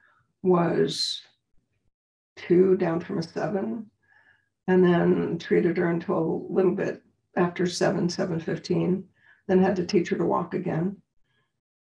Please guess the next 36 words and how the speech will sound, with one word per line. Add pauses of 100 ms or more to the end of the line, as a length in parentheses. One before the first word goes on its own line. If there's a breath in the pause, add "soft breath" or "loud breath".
(300)
And
then
her
next
stop
is
Doctor
Reske
because
she
needs
prism
glasses
and
nobody
figured
that
out
before. (1200 soft breath)
The, (640)
she
has
a
vestibular
injury
secondary
to
the
virus. (380)
Not
sure
why,
but
it's
really
clear.